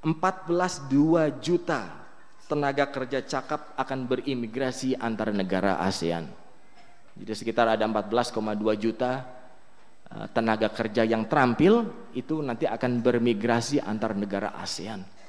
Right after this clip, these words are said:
Artinya putar-putri Bapak Ibu nanti kalau sudah selesai berpendidikan dari pesantren Imam Syuhodo, lalu nanti melanjutkan ke perguruan tinggi, diharapkan nanti cita-citanya tidak hanya sekedar bekerja di Indonesia,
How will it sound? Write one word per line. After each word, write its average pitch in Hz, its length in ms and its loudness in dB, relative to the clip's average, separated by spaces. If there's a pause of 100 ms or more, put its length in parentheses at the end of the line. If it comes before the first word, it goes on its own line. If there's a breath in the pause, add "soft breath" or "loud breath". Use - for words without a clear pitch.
(1200 soft breath)
Artinya 143 400 2
putar-putri 143 640 2
Bapak 131 320 4
Ibu 139 220 0
nanti 135 260 -2
kalau 120 160 0
sudah 135 400 2
selesai 135 480 -2
berpendidikan 117 880 -4
dari 107 480 0 (560)
pesantren 104 560 -2
Imam 104 240 0
Syuhodo, 123 480 -2
lalu 107 240 2
nanti 107 240 4
melanjutkan 107 560 6
ke 110 80 0
perguruan 101 560 -2
tinggi, 131 400 2 (640 loud breath)
diharapkan 117 480 4
nanti 139 400 2
cita-citanya 151 720 -2
tidak 147 300 0
hanya 147 180 -6
sekedar 135 400 2
bekerja 127 560 4
di 120 240 -2
Indonesia, 123 680 -2